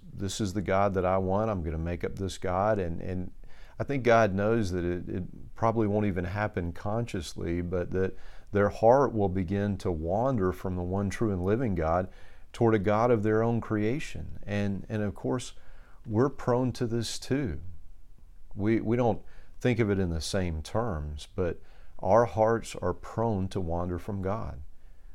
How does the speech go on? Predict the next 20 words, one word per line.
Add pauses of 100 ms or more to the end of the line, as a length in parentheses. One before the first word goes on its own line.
(100)
We,
we
are
prone
to
give
our,
our
hearts,
our
devotion, (360)
our
passion (800)
toward
other
things,
to
put
our
trust